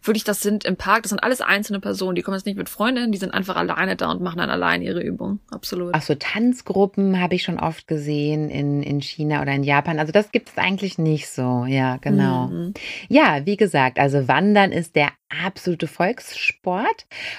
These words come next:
Speaker 2: und es ist auch eine Gruppenaktivität eher, ne? Also meistens so die älteren Herren, die Ajashis, haben meistens
Speaker 1: <laughs>
Speaker 2: eigentlich so eine feste Wandergruppe, so feste Wanderkumpels,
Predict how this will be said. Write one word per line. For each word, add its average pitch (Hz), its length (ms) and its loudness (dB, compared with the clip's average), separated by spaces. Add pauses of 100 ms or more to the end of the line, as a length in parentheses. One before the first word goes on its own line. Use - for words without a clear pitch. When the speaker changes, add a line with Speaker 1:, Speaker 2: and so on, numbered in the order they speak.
(120)
Speaker 2:
und 190 200 2
es 190 140 -6
ist 190 120 -6
auch 175 160 0
eine 175 500 2 (160)
Gruppenaktivität 131 1200 2
eher, 120 260 -2
ne? 226 240 4
Also 156 280 2
meistens 151 560 -2
so 156 140 -4
die 139 400 -4 (580)
älteren 143 480 0
Herren, 185 480 2
die 165 100 -2
Ajashis, 175 720 0
haben 143 160 -2
meistens 165 500 2
Speaker 1:
<laughs> - 80 -10
Speaker 2:
eigentlich 156 560 0
so 160 160 0
eine 156 160 2
feste 147 500 0
Wandergruppe, 185 680 2
so 147 160 -2
feste 156 460 -2
Wanderkumpels, 220 920 4